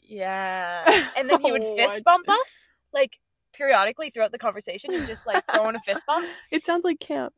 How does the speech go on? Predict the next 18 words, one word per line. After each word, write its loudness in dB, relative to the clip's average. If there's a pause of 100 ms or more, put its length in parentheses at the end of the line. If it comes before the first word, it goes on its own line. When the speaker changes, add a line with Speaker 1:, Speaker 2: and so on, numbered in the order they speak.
(460)
Speaker 1:
Yeah, 2 (120)
but -2
then 4 (520)
he -6
had 4
these -12
Speaker 2:
<laughs> -14
Speaker 1:
insane, -6 (640)
um, -2 (180)
handshakes. -8 (460)
Like, 4 (680)
like, 4 (180)
he -8
would -8
just -8
be, -6
like, 2 (400)
randomly, -6